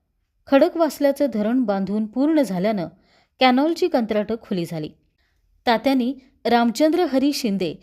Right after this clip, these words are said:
यांच्या सहकार्यानं पूना कमर्शियल अँड कॉन्ट्रॅक्टिंग कंपनीची स्थापना करून कालव्याच्या कामाला दगड पुरवायचं कंत्राट मिळवलं.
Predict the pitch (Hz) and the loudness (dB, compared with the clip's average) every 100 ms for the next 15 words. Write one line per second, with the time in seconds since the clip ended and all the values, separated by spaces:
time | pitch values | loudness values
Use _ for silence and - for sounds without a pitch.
0 | - _ 208 196 233 220 214 190 254 277 | -20 _ -4 -2 -2 0 -2 2 2 2
1 | 208 254 - _ _ 285 302 339 359 269 | 0 -4 -10 _ _ 2 4 2 2 2
2 | 247 254 - 269 285 214 214 202 214 208 | 2 0 0 0 0 -2 -2 -4 -4 -4
3 | 208 277 285 311 302 277 208 208 214 160 | -2 -4 -2 -2 0 0 0 0 -2 -4
4 | - - _ - 302 - 214 180 180 190 | -8 -20 _ -2 -2 -2 -6 -4 -4 -2
5 | 269 220 277 - - _ 240 214 226 240 | 0 0 -2 -8 -20 _ 2 2 2 0
6 | 254 185 175 180 202 190 185 214 285 277 | -2 -2 -4 -2 -2 -2 -2 0 0 0
7 | 262 233 226 262 240 175 160 156 175 160 | 0 0 0 -2 -2 -4 -4 -6 -6 -6
8 | 156 | -6